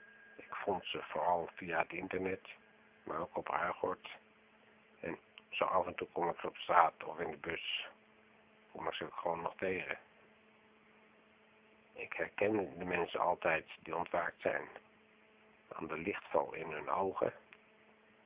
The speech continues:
Dat zijn de mensen met de glanzende ogen. Die zijn wakker.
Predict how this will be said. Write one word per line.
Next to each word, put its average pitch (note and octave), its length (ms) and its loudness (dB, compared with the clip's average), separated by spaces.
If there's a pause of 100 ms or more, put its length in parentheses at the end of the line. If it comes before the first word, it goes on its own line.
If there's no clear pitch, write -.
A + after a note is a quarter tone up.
(120)
Dat - 180 -16
zijn E2+ 220 -2
de E2+ 60 -4
mensen F#2 400 -4
met E2 120 -4
de - 60 -6
glanzende F#2+ 580 2
ogen. G#2+ 420 2 (2000)
Die G2 180 -4
zijn F2 200 0
wakker. F2 440 0